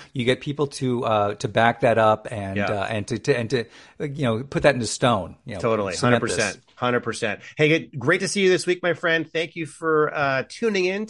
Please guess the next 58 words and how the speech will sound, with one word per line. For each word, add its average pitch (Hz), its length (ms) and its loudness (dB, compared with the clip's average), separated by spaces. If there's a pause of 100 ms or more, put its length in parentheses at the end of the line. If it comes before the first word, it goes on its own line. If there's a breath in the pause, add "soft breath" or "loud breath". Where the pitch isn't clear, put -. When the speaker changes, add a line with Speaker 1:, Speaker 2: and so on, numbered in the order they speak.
Speaker 2:
to 156 220 -2
listen 160 320 -8
to 147 120 -2
our 117 140 2
show 170 200 -2
tonight, 180 280 -8
folks. 196 240 -8
We 143 80 -4
really 123 220 0
appreciate 143 460 -4
it. 165 180 -4
And, 127 340 0
uh, 123 140 2
don't 165 260 -4
forget 156 180 -8
to 131 60 -8
check 143 160 -10
us 127 120 -4
out 139 100 -2
on 131 80 -2
all 127 100 -2
your 113 140 -4
favorite 113 340 -4
podcast 110 460 -2
platforms 113 320 -6
of 101 80 -12
choice. 110 200 -4
We're 127 160 0
out 127 220 0
there 123 220 -2
everywhere. 185 720 -2 (480 soft breath)
Uh, 117 200 -2
triple 151 320 -4
W 135 380 -2
dot 120 240 0
rant 127 200 0
and 127 60 -8
rave 123 240 -2
dot 120 220 -2
U 110 160 -6
S 156 240 -6
for 113 340 -4
all 120 140 0
the 113 60 -8
platforms 143 760 -4
and 113 240 0
on 110 140 0
social 120 380 -2
media. 117 480 0 (320 soft breath)
Coming 214 200 -2
in 247 120 0
pretty 254 160 -2
hot, 233 360 2 (200)
uh, 165 420 -4
sometimes 180 400 -8
late 165 160 -2
at 156 80 -6
night, 196 300 -6